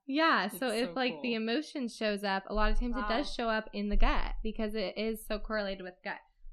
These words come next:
Speaker 2: Um, what kind of schooling do you need to become a hair analyst?
Speaker 1: So I went to school, I had mentioned that I went to school for nutrition four years. I have a bachelor's degree.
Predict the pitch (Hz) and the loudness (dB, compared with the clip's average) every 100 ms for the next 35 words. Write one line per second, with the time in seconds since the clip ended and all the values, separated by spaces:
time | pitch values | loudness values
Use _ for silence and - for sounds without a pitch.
0 | - _ _ _ _ _ _ - 214 214 | -18 _ _ _ _ _ _ -2 0 0
1 | 185 160 156 - 202 208 - 294 294 294 | -2 -6 -10 -12 -6 -6 -4 0 0 -2
2 | - - 202 202 214 208 208 196 175 180 | -8 -6 -4 0 0 0 0 -2 -4 -10
3 | 190 - _ - 196 190 170 165 180 165 | -16 -20 _ -12 -8 -6 -6 -6 -10 -10
4 | 175 170 170 170 147 - 156 - - - | -10 -8 -8 -8 -8 -10 -12 -14 -14 -16
5 | - - - _ _ _ _ - - - | -20 -20 -20 _ _ _ _ -20 -6 0
6 | 294 269 226 - 247 277 311 381 320 294 | 2 4 2 2 6 6 6 6 6 4
7 | 233 262 - - 262 240 240 240 - 240 | 2 -4 -4 0 2 4 4 4 4 4
8 | 247 226 240 233 - 226 220 226 220 196 | 4 2 2 0 0 0 2 2 0 -2
9 | 220 - 220 226 220 208 208 - 196 196 | -6 -4 -4 -2 -4 -2 -4 -4 -6 -4
10 | 208 208 202 196 196 202 - 208 196 196 | -2 0 0 0 0 -2 -4 -2 -2 -4
11 | 185 180 - 208 196 190 185 190 160 180 | -4 -6 -4 -4 -4 -6 -8 -4 -4 -6